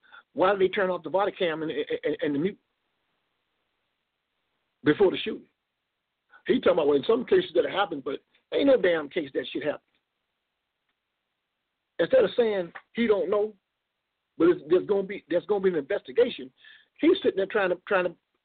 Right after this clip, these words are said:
protect the white police officers in his damn job. And, and, and then you ask yourself why they keep coming at us? 'Cause, 'cause we, we, we, we show signs of weakness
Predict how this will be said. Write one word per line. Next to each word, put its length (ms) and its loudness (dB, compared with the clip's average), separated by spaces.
protect 280 0
the 60 2
white 160 4
police 220 0
officers 380 -10
in 80 2
his 140 4
damn 320 2
job. 240 0
And, 100 -2
and, 480 -2
and 180 0
then 160 0
you 200 -4
ask 200 -8
yourself 360 -4
why 180 4
they 80 4
keep 180 -6
coming 220 2
at 80 -2
us? 80 -6
'Cause, 220 4
'cause 160 4
we, 260 -6
we, 160 -6
we, 160 -8
we 260 -6
show 140 2
signs 280 -4
of 80 -4
weakness 400 -6